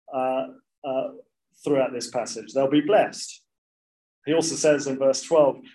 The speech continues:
"Rejoice and be glad, because great is your reward in heaven." That, that sounds like, uh, victory and reward. But he's also gonna say that the Christian is poor in spirit,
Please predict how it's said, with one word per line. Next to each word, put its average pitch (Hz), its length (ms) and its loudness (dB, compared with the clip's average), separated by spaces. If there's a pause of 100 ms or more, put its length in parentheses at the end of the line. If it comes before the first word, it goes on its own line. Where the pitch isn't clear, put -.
(100)
"Rejoice 185 480 0
and 175 140 -4
be 185 160 -2
glad, 185 460 -2 (380)
because 160 360 -4
great 202 420 2
is 180 180 -2
your 175 140 0
reward 170 460 0
in 156 100 -6
heaven." 156 320 2
That, 196 200 -4 (160)
that 175 160 -6
sounds 151 420 -4
like, 131 240 -4 (680)
uh, 123 320 -6 (320)
victory 160 440 -6
and 113 100 -12
reward. 117 520 -4 (1300)
But 143 100 -2
he's 156 160 0
also 220 220 4
gonna 180 180 0
say 151 240 4
that 143 240 -6
the 151 60 -8
Christian 156 440 -2
is 151 280 0 (400)
poor 117 500 0 (220)
in 139 140 -8
spirit, 139 640 -4